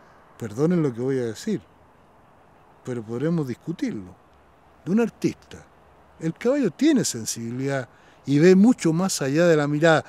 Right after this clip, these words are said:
Bueno, eso es también el ojo de un fotógrafo, el ojo del artista, del cíclope, de la antigua, eh, tradición,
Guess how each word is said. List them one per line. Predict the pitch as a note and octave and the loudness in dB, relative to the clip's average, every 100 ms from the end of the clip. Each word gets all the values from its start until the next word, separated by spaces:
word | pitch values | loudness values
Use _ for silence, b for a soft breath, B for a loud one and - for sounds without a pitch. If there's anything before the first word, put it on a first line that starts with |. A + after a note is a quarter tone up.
| B B - | B B 0
Bueno, | D3+ C#3+ - | 2 2 0
eso | - F#3+ - F#3+ | 2 4 4 2
es | F3 - | 2 0
también | D#3 C#3+ C#3 E3 A2+ F#2 _ _ _ _ _ | -2 -2 0 0 -2 -8 _ _ _ _ _
el | B2 A#2+ | -8 -6
ojo | C3+ C3+ A#2 | -6 -6 -8
de | |
un | A2+ | -8
fotógrafo, | - A2 F2+ D#2+ D#2 _ _ _ b b b | -12 -18 -18 -20 -20 _ _ _ b b b
el | A#2 A2+ | -8 -6
ojo | C#3+ - D#3 - b b | -4 -4 -8 -10 b b
del | A2 G2+ | -14 -12
artista, | G2 - G#3 G#3+ - F#3+ G3 _ _ _ - | -14 -6 -4 -4 -6 -10 -10 _ _ _ -18
del | - A2 | -14 -14
cíclope, | - - A#3+ - A3 F3 F3+ - _ _ _ | -6 -2 0 0 -4 -2 -6 -10 _ _ _
de | A#2+ | -10
la | A2+ | -10
antigua, | A2 - D#3 C3+ A#2+ - _ _ - | -10 -6 -4 -4 -6 -10 _ _ -18
eh, | A2+ A2 G#2 - | -10 -10 -10 -14
tradición, | - B2 A2+ - G3+ F#3 B2 | -6 -4 -4 -2 2 2 2